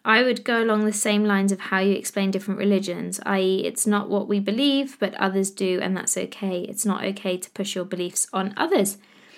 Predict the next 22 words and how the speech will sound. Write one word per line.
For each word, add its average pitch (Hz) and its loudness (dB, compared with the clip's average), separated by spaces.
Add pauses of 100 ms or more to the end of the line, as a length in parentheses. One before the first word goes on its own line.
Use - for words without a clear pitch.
(160)
Yeah, 254 2 (400)
I 220 0
still 220 2
think 208 0
it's 202 -4
really 180 0
difficult. - -10 (600)
Really 190 2
difficult, - -10
'cause 190 -4
you 185 -2
get 185 -2
asked 175 -2
why, 160 -4
why, 165 -4
why, 165 -6
why, 156 0
why, 151 0
why, 151 -2
don't - -8
you? - -10 (400)
Um, 175 -2